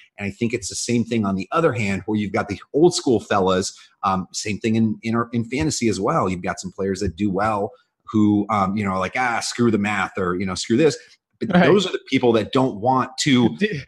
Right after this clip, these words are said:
Speaker 1: learn
Speaker 2: Dave Gettleman
Speaker 1: something
Speaker 2: with the,
Speaker 1: new.
Speaker 2: "Oh, look at my keyboard." Remember that, that whole thing in the off season?
Speaker 1: Yeah, they, they, they don't wanna learn something new. They don't wanna advance. They just wanna be like, "Oh, everything's feel." It's not everything feel. It's not everything math.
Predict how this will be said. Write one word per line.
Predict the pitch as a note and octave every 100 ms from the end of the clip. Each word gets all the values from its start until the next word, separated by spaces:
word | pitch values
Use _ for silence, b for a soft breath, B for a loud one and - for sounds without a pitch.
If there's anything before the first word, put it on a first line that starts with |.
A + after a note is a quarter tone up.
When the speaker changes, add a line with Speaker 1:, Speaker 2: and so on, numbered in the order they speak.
| A#2
Speaker 1:
learn | - G3+ A3
Speaker 2:
Dave | D3+
Gettleman |
Speaker 1:
something | B3 A#3+ D3 C3
Speaker 2:
with | F#3+
the, | F#3
Speaker 1:
new. | -
Speaker 2:
"Oh, | A#3+ B3
look | F#3+ G#3+ A#3
at | G#3+
my | G3+
keyboard." | - C#4 A#3 D#3 C3
Remember | C#3 D#3+ E3+
that, | E3 E3+ G3 - -
that | D#3+
whole | D#3 F3+
thing | - F#3+
in | F3+
the | F3+
off | F#3 -
season? | G#3 F#3+ G#3+ - _ - - _ b b
Speaker 1:
Yeah, | A4+ -
they, | C3 D#3
they, | D#3+
they | D3+
don't | F#3
wanna | F#3 F3+
learn | D#3+ E3+
something | - E3 E3+
new. | A#2+ B2+
They | B2
don't | B2+
wanna | C3 C3+
advance. | B2 F#2+ G#2 G#2 A2+
They | A2
just | G2+ -
wanna | G#2+ G#2+
be | G2+ G#2+
like, | G#2
"Oh, | A2+ G2+
everything's | G2+ G#2 G#2+ F#2+
feel." | - A2+ E2 -
It's | -
not | B2+ C#3+ -
everything | B2 A2 A2+ A2+ F#2+
feel. | - F#2 F2
It's | -
not | F#2 G2
everything | G2+ G#2 A2+
math. | G#2 A2+